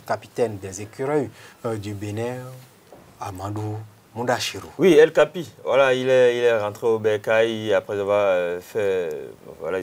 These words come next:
Speaker 2: même s'il réside toujours, hein, sa famille est toujours en Allemagne, mais il est au pays et il a pris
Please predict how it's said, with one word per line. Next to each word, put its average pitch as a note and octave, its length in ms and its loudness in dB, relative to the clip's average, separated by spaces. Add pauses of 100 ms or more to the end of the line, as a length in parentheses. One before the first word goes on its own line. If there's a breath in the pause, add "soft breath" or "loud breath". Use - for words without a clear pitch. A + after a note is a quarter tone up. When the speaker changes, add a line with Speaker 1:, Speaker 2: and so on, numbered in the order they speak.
Speaker 2:
même F#2 140 -10
s'il G#2 420 -10
réside G2 300 -8
toujours, F#2+ 340 -10
hein, F2 60 -10
sa F2+ 120 -10
famille F2+ 280 -8
est E2+ 60 -12
toujours E2+ 200 -10
en D#2 80 -8
Allemagne, G2 340 -6
mais G2 160 -6
il G2+ 140 -6
est G#2+ 80 0
au G#2 80 -2
pays G2 460 -10
et F#2 220 -6
il F#2 60 -8
a F#2+ 100 -2
pris A2+ 220 -12